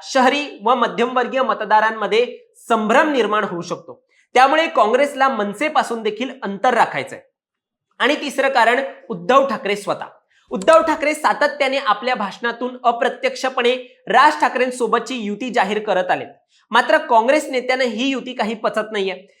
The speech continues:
त्यात देखील हा राज उद्धव युतीचा विषय बाजूला ठेवून उद्धव ठाकरेंबरोबर काँग्रेसने जर युती केली तर पारंपरिक मुस्लिम मतदार हा शिवसेना ठाकरे गटाकडे वळण्याची भीती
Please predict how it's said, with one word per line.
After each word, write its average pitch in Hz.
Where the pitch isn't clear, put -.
त्यात 269
देखील 277
हा 269
राज 214
उद्धव 269
युतीचा 247
विषय 240
बाजूला 262
ठेवून 269
उद्धव 247
ठाकरेंबरोबर 277
काँग्रेसने 254
जर 233
युती 220
केली 254
तर 294
पारंपरिक 302
मुस्लिम 240
मतदार 220
हा 220
शिवसेना 240
ठाकरे 247
गटाकडे 240
वळण्याची 202
भीती 202